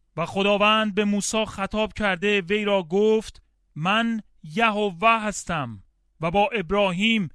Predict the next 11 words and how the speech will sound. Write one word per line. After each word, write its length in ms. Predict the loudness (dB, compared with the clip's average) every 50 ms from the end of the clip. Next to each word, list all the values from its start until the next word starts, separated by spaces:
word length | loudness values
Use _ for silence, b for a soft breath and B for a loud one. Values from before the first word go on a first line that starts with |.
| _ _ -4
و 80 | -2
اسحاق 640 | 0 0 0 -2 -4 -4 -2 0 2 2 2 2 0 -2
و 80 | -4 -2
یعقوب 640 | 0 2 2 2 2 2 0 -2 -2 -2 -4 -6 _ -20 _ _ _ -6
به 160 | -4 -2 -2
نام 380 | 0 0 0 0 0 0 -2 -4
خدای 680 | -4 -6 -6 -2 -2 0 2 2 0 0 0 -2 -4
قادر 480 | -4 -2 -2 -2 -2 -2 -2 -4 -4 -2
مطلق 520 | -4 -4 -6 -6 -4 -2 -2 -2 -2 -4
ظاهر 400 | -4 -2 0 0 0 0 0 -2
شدم، 520 | -2 -2 -4 -2 0 2 2 2 0 -4